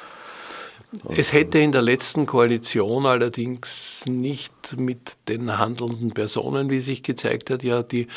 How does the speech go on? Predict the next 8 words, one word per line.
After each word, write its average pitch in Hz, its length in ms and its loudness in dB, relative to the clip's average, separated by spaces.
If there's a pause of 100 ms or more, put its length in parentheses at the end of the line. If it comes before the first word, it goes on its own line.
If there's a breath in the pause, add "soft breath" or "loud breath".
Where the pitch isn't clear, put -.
(300 loud breath)
Möglichkeit 127 960 0
gegeben, 123 640 0 (420 loud breath)
dass 127 240 0
man 123 280 0
auf - 520 -2
beiden 143 400 4
Seiten, 123 680 0
äh, 120 600 -6